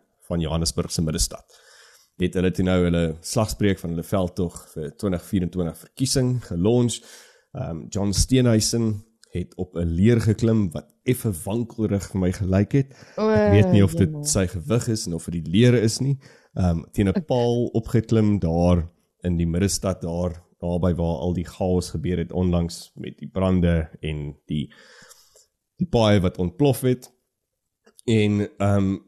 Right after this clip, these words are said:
Speaker 1: raai, wat is die campaign, Colleen? Raai, wat is hulle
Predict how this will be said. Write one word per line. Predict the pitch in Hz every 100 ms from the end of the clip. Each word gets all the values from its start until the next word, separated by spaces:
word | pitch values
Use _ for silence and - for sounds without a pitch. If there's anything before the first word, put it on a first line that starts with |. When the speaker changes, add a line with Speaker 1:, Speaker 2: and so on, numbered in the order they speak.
| _
Speaker 1:
raai, | - 101 107 143 143
wat | 135
is | 147 135
die | 127
campaign, | 110 101 - 127 127 104 87 -
Colleen? | 90 80 78 117 101 _
Raai, | 101 113 127 143 87
wat | 101 -
is | 120 -
hulle | 85 95 92